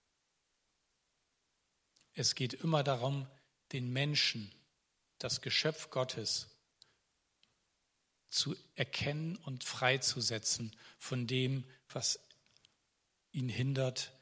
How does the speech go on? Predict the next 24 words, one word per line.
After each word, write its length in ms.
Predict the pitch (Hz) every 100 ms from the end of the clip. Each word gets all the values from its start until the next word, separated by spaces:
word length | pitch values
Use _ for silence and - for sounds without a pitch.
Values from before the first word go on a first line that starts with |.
| _
so 220 | - 127 123
zu 180 | -
leben, 360 | 131 127 117 117
wie 100 | 120
Gott 240 | 120 120
es 180 | 156 -
möchte. 400 | 127 110 - 104 - _ _ _ _ - -
Deswegen 300 | 139 156 151
sagt 220 | 143 143 -
Paulus 340 | 165 170 147
auch 220 | 170 139
in 160 | 151 139
Epheser 420 | 139 - 151 139
sechs, 300 | 131 143 - - - - - -
wir 340 | 147 131 127 170
haben 260 | 160 156
nicht 260 | 151 151 -
mit 100 | 139
Fleisch 440 | - 147 151 -
und 100 | 160
Blut 220 | 135 151 -
zu 120 | 131
kämpfen, 420 | - 131 120 131
sondern 420 | 120 127 123 123